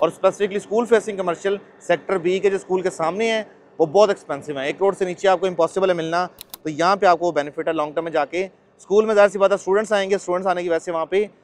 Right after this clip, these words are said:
रेंटल वैल्यू जो है वो उसमें काफ़ी ज़्यादा आपको स्टेबिलिटी देखने को मिलेगी।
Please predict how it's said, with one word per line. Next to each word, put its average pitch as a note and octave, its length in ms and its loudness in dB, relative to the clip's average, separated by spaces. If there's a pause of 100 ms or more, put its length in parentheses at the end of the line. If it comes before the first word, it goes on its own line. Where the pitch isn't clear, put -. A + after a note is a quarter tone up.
(140)
रेंटल D#3+ 340 0
वैल्यू F3 240 2
जो E3 100 -2
है E3+ 80 4
वो E3+ 60 2
उसमें E3+ 240 -8
काफ़ी D3 220 -2
ज़्यादा D#3 300 0 (260)
आपको F3 400 0 (460)
स्टेबिलिटी G#3 460 0
देखने A3+ 280 2
को A3 60 -4
मिलेगी। G3 420 -4